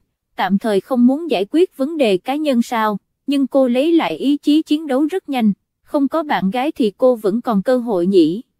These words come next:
Sau khi gặp mặt bạn bè, tâm trạng của Dư Hữu Thiên rõ ràng tốt hơn rất nhiều. Lời nói của Doanh Diễm Kiều hơi quá đáng nhưng cũng rất có lý,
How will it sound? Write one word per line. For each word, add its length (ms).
Sau 240
khi 200
gặp 180
mặt 260
bạn 240
bè, 300
tâm 200
trạng 280
của 220
Dư 140
Hữu 220
Thiên 280
rõ 220
ràng 280
tốt 220
hơn 280
rất 200
nhiều. 260
Lời 180
nói 260
của 240
Doanh 200
Diễm 200
Kiều 260
hơi 200
quá 220
đáng 300
nhưng 180
cũng 220
rất 220
có 120
lý, 340